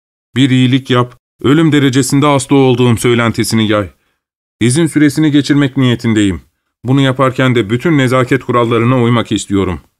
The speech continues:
İşte iki haftadır köyde yaşamama karşın zamanın nasıl uçup gittiğini fark etmedim bile. Canımı müthiş sıkan Petersburg yaşamından sonra kafa dinliyorum burada. Köyü sevmemek,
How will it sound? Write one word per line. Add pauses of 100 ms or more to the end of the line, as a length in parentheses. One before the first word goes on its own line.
(440)
İşte
iki
haftadır
köyde
yaşamama
karşın
zamanın
nasıl
uçup
gittiğini
fark
etmedim
bile. (800)
Canımı
müthiş
sıkan
Petersburg
yaşamından
sonra
kafa
dinliyorum
burada. (680)
Köyü
sevmemek,